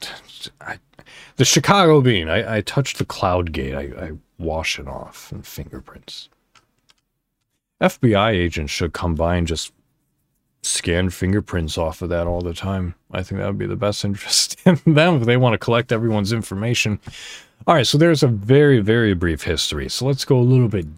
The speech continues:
deeper, shall we? So, this is the claire dot com. Um, unfortunately, I do not have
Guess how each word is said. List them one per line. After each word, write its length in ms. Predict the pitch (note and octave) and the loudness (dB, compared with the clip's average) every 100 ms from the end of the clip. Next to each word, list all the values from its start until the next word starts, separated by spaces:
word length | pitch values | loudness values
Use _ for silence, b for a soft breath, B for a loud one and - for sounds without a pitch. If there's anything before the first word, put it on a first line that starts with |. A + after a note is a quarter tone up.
| _ - | _ -4
deeper, 540 | E2+ D2+ - C2 - _ _ - | -2 -2 -6 -8 -10 _ _ -14
shall 320 | - D#2 D2+ | -6 -4 -4
we? 220 | D2+ D#2 _ _ _ _ _ _ _ _ _ _ _ - | -6 -8 _ _ _ _ _ _ _ _ _ _ _ -8
So, 360 | - A2 C#2+ - _ b b b b _ _ | -2 0 0 -6 _ b b b b _ _
this 300 | G#2 C#3+ - - | 2 4 2 -2
is 540 | C#3+ C3+ B2+ A#2 - - _ _ - | 2 4 6 4 0 -10 _ _ -6
the 140 | G2 F#2+ | -2 -2
claire 800 | - - G#2 G2 D#2 B1 - - _ - | -2 0 2 2 0 -2 -8 -16 _ -10
dot 380 | E2 D#2 D2+ - | -2 -2 -2 -10
com. 560 | - - C2+ A#1 - A#1 _ _ _ _ - | -12 -10 -10 -12 -16 -20 _ _ _ _ -6
Um, 680 | D#2+ C#2 C2 B1+ B1 B1 - | -4 -4 -6 -10 -12 -14 -8
unfortunately, 1080 | A2 G#2 - C#3 C3+ - G2+ E2+ D2+ D2+ E2 - _ _ _ _ _ - | -4 -2 2 2 2 2 0 0 -2 -4 -4 -10 _ _ _ _ _ -2
I 180 | A2 G#2 | 0 0
do 140 | G#2+ | 2
not 280 | G#2+ A2 - | 2 0 -2
have 640 | - - D3 B2+ G#2+ F#2 | -4 2 2 2 0 -2